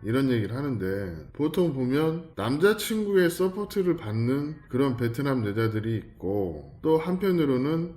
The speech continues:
직장 외 아르바이트를 하는 여자들도 있고 또 한편으로는 어둠의 세계 그러니까 화류계나 기타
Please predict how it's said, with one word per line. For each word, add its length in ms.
직장 560
외 480
아르바이트를 840
하는 260
여자들도 560
있고 880
또 180
한편으로는 960
어둠의 520
세계 440
그러니까 880
화류계나 1080
기타 640